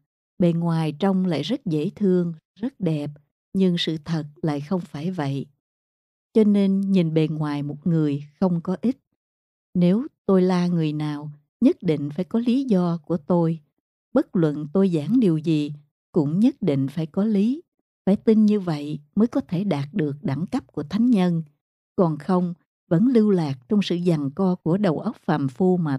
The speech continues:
thôi. Cứ nghĩ rằng sư phụ nói như vậy là tốt hay là xấu.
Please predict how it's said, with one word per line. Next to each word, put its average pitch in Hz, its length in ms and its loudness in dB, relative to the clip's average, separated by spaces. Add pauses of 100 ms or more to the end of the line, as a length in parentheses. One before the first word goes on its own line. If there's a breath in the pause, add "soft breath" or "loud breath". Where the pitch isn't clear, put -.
thôi. 170 360 -2 (560)
Cứ 247 100 2
nghĩ 208 240 4
rằng 165 340 0 (420)
sư 233 160 2
phụ 160 260 0
nói 196 220 2
như 254 160 2
vậy 151 380 -4
là 160 140 -2
tốt 185 320 0 (320)
hay 190 180 0
là 143 160 -2
xấu. 202 420 -4